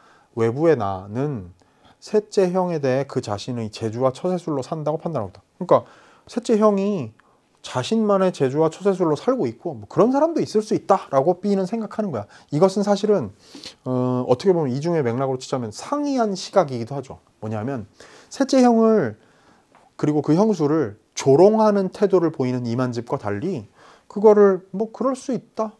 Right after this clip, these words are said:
나름의 재주와 처세술로 사람들이 각자가 살아가는 거다. 셋째 형 같은 인물도 있을 수 있다. 흥미로운 인간이구나. 라고 여기는 외부의 나가 있으니까. 맞지? 자,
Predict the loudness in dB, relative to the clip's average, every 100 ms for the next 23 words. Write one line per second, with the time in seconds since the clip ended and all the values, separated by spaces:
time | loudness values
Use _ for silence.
0 | _ 2 4 4 2 0 -2 -4 2 2
1 | 2 -2 -6 -2 -2 -2 -4 -4 -6 -8
2 | -14 -4 -4 0 0 0 -4 -4 -8 -8
3 | -12 _ _ -8 -2 -2 0 -2 -2 -2
4 | -4 -6 -6 -8 -10 -10 -14 -12 -6 -4
5 | -2 -4 -4 -6 -6 -8 -10 -20 0 4
6 | 6 6 6 2 0 -2 -10 _ -2 2
7 | 4 4 2 2 2 0 0 0 0 -6
8 | -8 _ -14 -12 -10 -12 -14 -16 -12 -8
9 | -2 -2 -4 -16 -20 -20 -20 -6 -6